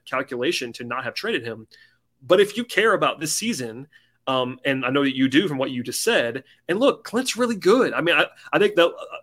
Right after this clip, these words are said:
maybe a lot of the breakdown is that there's this belief out there that Okongwu is, like, so much better than Capela. And it's like, okay, well, that's based on potential. And I'm not arguing that Capela has to be better than Okongwu this season. We don't know.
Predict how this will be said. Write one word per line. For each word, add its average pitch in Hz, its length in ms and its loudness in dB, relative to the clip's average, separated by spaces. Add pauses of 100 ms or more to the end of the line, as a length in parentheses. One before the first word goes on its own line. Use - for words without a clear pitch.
(140)
maybe 233 240 6
a 185 60 8
lot 160 180 8
of 175 60 2
the 143 60 0
breakdown 143 420 2
is 131 100 -2
that 139 140 0
there's 156 180 2
this 160 160 -2
belief 135 480 -4
out 135 200 0
there 131 140 -2
that 127 120 -6
Okongwu 139 460 -4
is, 135 100 -4
like, 127 120 -4
so 185 320 0
much 147 200 -2
better 151 160 2
than 139 100 -4
Capela. 147 220 -2
And 143 80 -2
it's 139 100 -6
like, 147 100 -2
okay, 165 280 2
well, 135 280 -4 (300)
that's 151 220 2 (120)
based 151 240 0
on 135 160 0
potential. 127 760 -4 (340)
And 156 220 2 (160)
I'm 156 120 2
not 185 180 4
arguing 139 440 -2
that 127 280 -4
Capela 123 360 -4
has 127 220 -4
to 123 100 -14
be 123 80 -8
better 123 240 -2
than 123 120 -4
Okongwu 127 240 -6
this 135 120 -6
season. 139 220 -6
We 147 100 -2
don't 147 200 -2
know. 117 180 -8